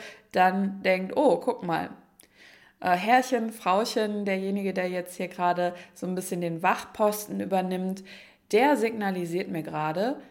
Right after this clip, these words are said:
hier ist irgendwas falsch, beziehungsweise hier ist irgendwas, irgendeine Gefahr, wovor ich Angst haben muss, wovor wir Angst haben müssen, wo wir aufpassen müssen, dann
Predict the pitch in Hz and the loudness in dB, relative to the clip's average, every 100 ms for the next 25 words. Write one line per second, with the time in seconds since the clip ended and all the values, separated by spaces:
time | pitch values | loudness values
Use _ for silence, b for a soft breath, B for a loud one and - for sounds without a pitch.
0 | B _ - 208 - 262 285 - - 175 | B _ -2 -2 2 0 0 -4 -2 0
1 | 190 196 233 285 311 - - _ _ - | 0 0 2 0 -2 -12 -16 _ _ -2
2 | 233 170 151 - - 196 202 196 185 185 | 0 2 0 -6 -12 -10 -6 -4 -4 -4
3 | - - - 214 233 240 240 240 - - | -6 -4 0 0 0 2 0 0 -8 -8
4 | 202 208 190 175 - - 160 - 269 240 | -6 -4 -2 -4 -8 -6 -2 0 -2 -2
5 | 226 220 214 247 381 403 - - 160 151 | 0 -2 0 -4 -4 -8 -10 -2 0 0
6 | 151 156 170 294 415 - - B B B | 0 -4 -2 -4 -6 -10 -16 B B B
7 | 185 170 196 175 220 294 320 311 - _ | -10 0 2 2 4 4 4 0 -16 _
8 | _ _ _ - 202 247 - 185 175 170 | _ _ _ -4 0 0 0 2 2 0
9 | 175 220 208 185 190 220 277 - 175 165 | -4 -2 -2 0 2 4 2 0 -10 -8
10 | - 160 160 165 - 302 - B B B | -6 -6 -4 -4 -2 -4 -4 B B B
11 | B B - 185 214 311 | B B 4 4 4 0